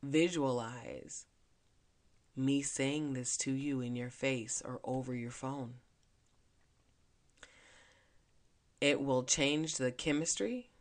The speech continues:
of how you feel physically. It will make it more real to you. And it's a technique that I use often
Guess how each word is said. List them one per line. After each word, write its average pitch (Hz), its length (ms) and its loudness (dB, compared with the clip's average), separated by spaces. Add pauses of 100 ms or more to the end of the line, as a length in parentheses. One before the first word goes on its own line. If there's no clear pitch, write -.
(340)
of 139 120 -4
how 151 120 2
you 143 120 4
feel 131 220 -2
physically. 185 880 -2
It - 240 0
will 143 140 -2
make 135 240 0
it - 80 -2
more 131 340 2
real 135 300 0
to 135 180 -4
you. 131 260 0
And 127 360 -4
it's 127 240 -4
a 131 80 -4
technique 151 480 -4
that 123 100 0
I 139 160 4
use 127 560 -2
often 120 540 -4